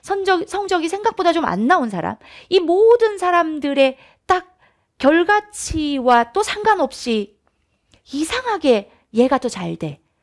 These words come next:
얘가 이뤘어 라는 그런 이변들은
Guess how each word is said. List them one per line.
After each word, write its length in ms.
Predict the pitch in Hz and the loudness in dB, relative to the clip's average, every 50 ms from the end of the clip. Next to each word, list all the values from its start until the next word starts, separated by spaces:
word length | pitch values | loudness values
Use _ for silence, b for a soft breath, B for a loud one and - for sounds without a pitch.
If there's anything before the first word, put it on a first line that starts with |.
| _ _ _ - | _ _ _ 2
얘가 260 | 254 285 - 339 285 | 4 4 4 4 2
이뤘어 560 | 214 196 185 170 165 - - - 156 156 - b b b b b b | 0 -2 -4 -6 -8 -10 -14 -14 -14 -14 -14 b b b b b b
라는 320 | - 233 262 339 381 415 370 | 0 2 2 2 2 0 0
그런 280 | 349 311 277 233 185 | 0 2 0 0 -2
이변들은 720 | 175 175 180 - 190 185 180 170 165 160 170 165 156 - | -6 -6 -4 -4 -4 -4 -4 -6 -6 -6 -6 -6 -8 -10